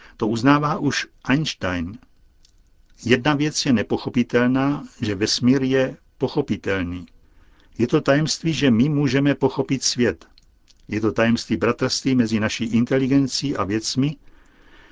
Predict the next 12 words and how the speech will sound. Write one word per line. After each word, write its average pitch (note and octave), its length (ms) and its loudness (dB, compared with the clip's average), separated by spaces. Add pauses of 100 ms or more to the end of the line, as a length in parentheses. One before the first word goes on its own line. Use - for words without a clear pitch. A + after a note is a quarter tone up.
To G2+ 120 -2
bratrství C3+ 560 0
je C#3+ 100 4
možné, G#2+ 540 0
protože A2 420 0
máme C3+ 320 2
jednoho C3 460 2
společného B2+ 680 0
otce. - 440 -4 (1080)
Světlo C#3 380 2
našeho G#2 400 0
rozumu A2+ 500 2